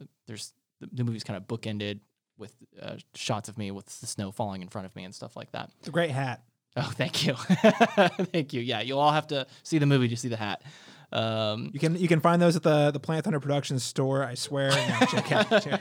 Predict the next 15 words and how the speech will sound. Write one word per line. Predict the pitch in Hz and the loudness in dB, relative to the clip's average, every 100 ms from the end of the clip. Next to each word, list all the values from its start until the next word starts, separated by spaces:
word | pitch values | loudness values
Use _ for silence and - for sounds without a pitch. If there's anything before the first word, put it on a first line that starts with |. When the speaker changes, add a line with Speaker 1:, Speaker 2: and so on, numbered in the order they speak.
| - | -6
Speaker 2:
just | - | -8
kidding. | - 120 165 143 | -6 -6 -8 -6
Speaker 1:
We | 147 | -4
should. | - 135 104 131 | 0 -2 -2 -10
We | 139 | -12
should | 135 123 | -10 -8
have | 117 _ _ _ _ _ _ | -10 _ _ _ _ _ _
Planet | - 127 117 | -6 -4 -4
Thunder | 113 117 | -6 -6
branded | 120 110 107 104 120 _ _ _ _ _ _ _ - | -6 -6 -6 -8 -12 _ _ _ _ _ _ _ -12
snow | - 113 | -2 0
hats, | 101 95 - | 0 -2 -4
I | 107 | -8
guess. | 104 151 - | -8 -8 -8
Uh, | 160 139 147 | -4 -2 -2